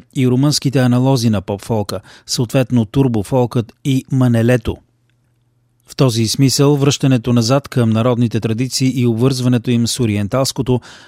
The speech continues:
в частност, изразяват антизападни и антиевропейски или откровено националистически настроения,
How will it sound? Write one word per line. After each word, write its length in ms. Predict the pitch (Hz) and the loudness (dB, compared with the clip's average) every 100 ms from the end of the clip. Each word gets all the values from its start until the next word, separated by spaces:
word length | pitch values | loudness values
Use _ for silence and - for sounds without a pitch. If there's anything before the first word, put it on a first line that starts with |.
| - | -14
в 80 | - | -2
частност, 500 | 160 156 165 139 143 | 0 2 0 -2 -2
изразяват 600 | 120 120 117 139 139 135 | -2 0 0 2 0 0
антизападни 800 | 143 139 117 120 107 104 120 135 - | -2 -2 -2 0 -2 -2 -2 -2 -4
и 140 | 127 123 | -2 0
антиевропейски 880 | 139 135 123 110 113 107 - 135 - - _ | 0 -2 -2 -2 -2 -2 0 -2 -2 -14 _
или 240 | 151 135 131 | 0 2 2
откровено 600 | 127 - 127 135 131 123 | 0 -2 -2 0 2 2
националистически 1080 | 120 117 135 123 120 120 - 110 110 - 113 | 0 0 -2 0 0 0 -2 -6 -6 -4 -4
настроения, 640 | 110 - 123 113 87 | -4 -2 0 0 -4